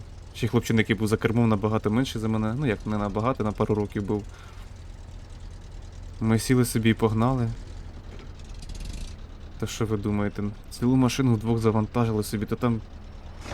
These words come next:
Ой. <laughs> А, тепер якийсь, певно, напевно, якийсь чекпоінт проїхав вже, да? Тепер мені дає гра змогу. Ну, вибору нема.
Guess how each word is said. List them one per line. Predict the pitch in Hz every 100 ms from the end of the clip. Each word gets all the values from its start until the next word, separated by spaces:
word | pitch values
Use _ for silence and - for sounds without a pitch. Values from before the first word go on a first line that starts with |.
| - - - - - - _ -
Ой. | 104 104 - -
<laughs> | 143 - - - - - - - - - - - - - - - - - - - - - - - - - - - - -
А, | 117
тепер | 104 110
якийсь, | 110 120 -
певно, | - 117 117 - -
напевно, | 120 120 123
якийсь | 110 113 117
чекпоінт | 117 - 131 113
проїхав | - 110 147 -
вже, | 107 104
да? | 107
Тепер | - 113
мені | 110 110
дає | 110 110
гра | 107 107
змогу. | 107 113 117 113 - _ _ _ _ _ _ _ _ -
Ну, | 110
вибору | 110 117 123 131
нема. | 135 123